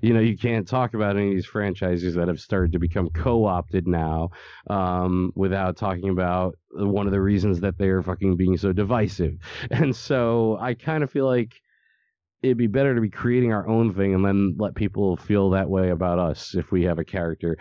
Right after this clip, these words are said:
But that's the other thing, too. I, I wanna do it the way movies from the nineties did. Like, we're here to have fun, but every once in a while you have to have a character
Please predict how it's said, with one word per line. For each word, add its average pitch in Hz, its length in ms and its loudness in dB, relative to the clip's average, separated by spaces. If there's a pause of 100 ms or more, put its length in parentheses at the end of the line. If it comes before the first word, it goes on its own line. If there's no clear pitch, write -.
(160)
But - 180 0
that's 113 240 -2
the 127 120 4
other 117 140 4
thing, 117 200 2
too. 101 300 0 (600)
I, 101 140 -2
I 98 100 -2
wanna 104 260 2
do 117 240 2
it 110 180 2 (280)
the 101 180 0
way 107 340 4
movies 98 460 2
from 95 160 0
the 90 80 2
nineties 90 420 -2
did. 73 200 -4
Like, 76 160 -2
we're 87 80 0
here 139 180 2
to 131 60 2
have 120 200 -2
fun, 90 420 0 (760)
but 95 160 0
every 110 160 2
once 123 240 2
in 90 60 0
a - 20 2
while 117 140 0
you 90 100 2
have 104 280 -4
to 92 80 -6
have 90 120 -2
a 85 60 -4
character 82 580 -4